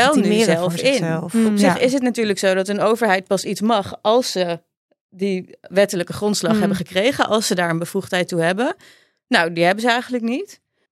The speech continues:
Speaker 1: En nu hebben ze wel iets om mee te wapperen en te doen alsof.
Speaker 2: Ja. Hey, en ze hebben dit op papier gezet, omdat
Speaker 3: <laughs>
Speaker 2: er ook wat recente uitbreidingen zijn, toch? In de,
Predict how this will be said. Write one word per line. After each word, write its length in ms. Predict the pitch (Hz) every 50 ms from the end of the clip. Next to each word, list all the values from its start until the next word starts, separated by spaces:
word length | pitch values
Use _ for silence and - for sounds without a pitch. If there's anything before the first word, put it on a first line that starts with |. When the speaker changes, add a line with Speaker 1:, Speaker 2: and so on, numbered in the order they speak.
| _ _ _ _
Speaker 1:
En 380 | 220 226 220 220 220 220 214
nu 340 | 220 233 240 254 240 226 208
hebben 240 | 202 208 220 214 233
ze 140 | - 240 226
wel 120 | 220 220 -
iets 240 | - 254 262 - 240
om 100 | 220 202
mee 120 | 202 220
te 120 | 220 240 202
wapperen 420 | 190 202 214 - 233 214 208 202 202
en 140 | 196 196 196
te 100 | - 196
doen 200 | 185 214 214 202
alsof. 580 | 202 175 214 202 147 - - - - - _ _ _ _
Speaker 2:
Ja. 320 | - 208 202 185 180 233 - _ - _ _
Hey, 140 | - 196 208
en 120 | 220 233 220
ze 100 | 233 247
hebben 300 | 247 262 285 254 277 240
dit 420 | 254 240 233 - - - - - _ _
op 120 | - 214
papier 340 | - 196 - 214 196 196 196
gezet, 380 | - 185 165 175 170 175 - - - - - - - -
omdat 420 | - 202 208 214 196 202 208 180 - -
Speaker 3:
<laughs> 60 | -
Speaker 2:
er 100 | 185 -
ook 160 | 156 202 196
wat 160 | 202 202 -
recente 420 | 185 196 175 - 208 196 196 185 - -
uitbreidingen 760 | - 175 190 185 151 - 143 143 139 143 143 151 156 160
zijn, 280 | 147 - 151 147 156 156
toch? 280 | - 185 220 226 - -
In 180 | - 175 170
de, 140 | 165 160